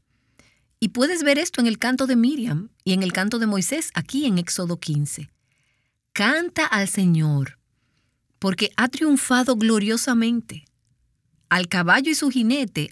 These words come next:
ha arrojado al mar. El Salmo noventa y seis, el versículo dos, dice, "Cantad al Señor, bendecid su nombre. Proclamad de día en día las buenas nuevas de su salvación".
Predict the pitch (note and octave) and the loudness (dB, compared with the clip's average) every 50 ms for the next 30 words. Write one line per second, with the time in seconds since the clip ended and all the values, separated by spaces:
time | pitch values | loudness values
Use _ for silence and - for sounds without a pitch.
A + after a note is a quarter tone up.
0 | _ - D#3 E3+ F3 F#3+ G#3+ - A3+ G3+ F3 F#3 F#3 G3+ G3 E3 D3+ C#3+ C3+ C3+ | _ -4 -2 0 0 0 -2 -4 -6 -4 -4 -2 -2 -2 -2 -2 -2 0 0 0
1 | C3 C3 C3 C3 C3 - _ _ _ _ _ _ _ _ _ _ _ _ _ _ | 0 0 -2 -4 -6 -10 _ _ _ _ _ _ _ _ _ _ _ _ _ _
2 | _ _ _ _ _ _ _ _ _ _ _ _ _ - F#3 F3+ - C4 C#4+ E4+ | _ _ _ _ _ _ _ _ _ _ _ _ _ -4 -4 -2 -2 -2 -2 -2
3 | F4+ F4 E4 C#4 A#3 G#3+ G3+ - F#3+ F3+ - - - F#3+ F#3 F#3 - E3+ D3+ D3+ | -2 -2 -2 0 0 0 0 0 0 -2 -2 -2 -2 0 0 0 0 -2 -2 -2
4 | D#3 D3+ - F#3+ - A3+ A3 G#3 F#3+ E3 E3+ E3+ E3+ D#3 D#3 E3+ E3+ E3 - - | -2 -4 -6 -6 -4 -4 -2 -2 -2 -2 0 0 -2 -2 -2 -2 -2 -2 -4 -4
5 | F3 D#3+ - - - G#3+ G#3 G3+ - - - B3+ C#4+ C#4+ - - F3 E3 C#3+ - | -6 -6 -4 -2 0 0 0 0 0 -2 -2 0 0 0 -2 -2 -4 -4 -2 -2
6 | D#3+ D3+ D3+ D3+ D3+ D3 D3+ D3 - - _ _ _ _ _ _ _ _ _ _ | -2 -2 0 0 -2 -2 -4 -6 -10 -14 _ _ _ _ _ _ _ _ _ _
7 | _ _ F#3 G3 G#3+ G#3+ G#3 A3 G3+ - - - - C4+ C#4 C4 A#3 - - - | _ _ 0 2 4 4 4 2 0 0 -4 -2 0 0 0 0 -2 -4 -4 -2
8 | F3+ E3+ E3 E3 E3 D#3+ D#3+ D#3 D3+ D3 C#3+ D3+ D3+ D#3 - - _ _ _ _ | 0 0 0 0 0 0 0 -2 -2 -2 -4 -6 -8 -12 -16 -20 _ _ _ _
9 | _ _ _ _ _ _ _ _ _ _ _ _ - A3+ A3+ A3+ C4 B3 B3 C4+ | _ _ _ _ _ _ _ _ _ _ _ _ -6 -4 -2 0 2 4 4 4
10 | D#4+ E4 - D#4+ C4 D4 D4 D#4 D4+ C#4 B3+ B3+ C4 C#4 C4 A#3 G#3 F#3+ G#3+ A3+ | 4 2 2 2 2 2 2 2 4 2 4 4 4 4 4 2 0 0 0 0
11 | A#3 C4 C4 A#3+ - G#3+ A3 A#3 A#3+ A#3 A#3 G#3 G#3 G3+ - - - - B3+ C#4 | 2 2 0 0 2 2 2 2 2 0 0 0 -2 -2 -4 -4 -4 -4 -4 -4
12 | C4+ - - E3 D3+ C#3+ C#3 - - - D3 C#3 C3+ C3 C3 C#3 C#3+ C#3 | -4 -4 -2 -2 0 0 0 -2 -2 -4 -4 -4 -2 -2 -4 -6 -8 -10